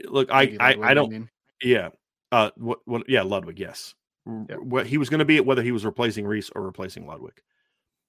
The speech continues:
Speaker 2: Yep.
Speaker 1: We can talk about the administration support, and I agree, Ryan, we hammered them for how that all went down last year. But at the end of the day,
Speaker 2: Sure.
Speaker 1: Marcus Freeman did not,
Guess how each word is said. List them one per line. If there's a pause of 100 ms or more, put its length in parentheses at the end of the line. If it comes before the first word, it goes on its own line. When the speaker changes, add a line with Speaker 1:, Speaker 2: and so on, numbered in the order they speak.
(160)
Speaker 2:
Yep.
Speaker 1:
We
can
talk
about
the
administration
support,
and
I
agree,
Ryan,
we
hammered
them
for
how
that
all
went
down
last
year. (100)
But
at
the
end
of
the
day,
Speaker 2:
Sure. (640)
Speaker 1:
Marcus
Freeman
did
not,